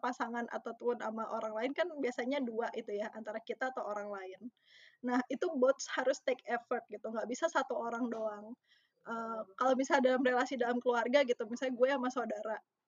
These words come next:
mungkin, nggak mungkin cuman gue doang yang berupaya untuk fulfill love language dia, di sisi lain dianya kayak nggak peduli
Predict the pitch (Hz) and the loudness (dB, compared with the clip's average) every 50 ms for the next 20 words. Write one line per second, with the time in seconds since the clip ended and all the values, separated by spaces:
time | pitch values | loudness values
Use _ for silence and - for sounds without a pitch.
0 | _ _ _ _ - - 226 226 233 247 - - 269 262 247 247 269 285 - 294 | _ _ _ _ -18 -12 -8 -6 -6 -6 -6 -2 2 2 4 4 2 2 2 0
1 | 370 349 359 269 277 247 247 254 240 240 240 233 233 - 277 294 285 269 247 233 | 0 0 0 2 2 4 4 6 6 6 6 6 4 2 2 2 2 0 0 0
2 | 226 226 - 254 240 - 233 226 226 233 233 - - 233 226 220 - 247 - _ | -2 -2 -2 -2 -2 0 -2 0 2 2 0 0 -2 -4 -6 -4 -6 -8 -10 _
3 | _ _ - - - _ - 277 262 262 262 - - 285 262 262 240 247 254 - | _ _ -20 -20 -8 _ 8 10 10 10 10 6 6 4 6 6 6 4 2 2
4 | 247 233 226 240 233 220 - - - - 226 220 254 294 277 277 - 262 254 - | -2 0 0 0 0 0 -2 -6 -10 -6 0 2 2 2 2 0 -2 -6 -6 -4
5 | 247 226 240 285 302 285 254 233 240 254 269 - - 247 226 208 220 220 196 - | -2 0 0 0 0 2 0 0 2 0 -2 -2 -2 -2 0 0 -2 -2 -4 -6
6 | - 220 202 196 196 196 247 | -4 -4 -4 -4 -2 -2 -2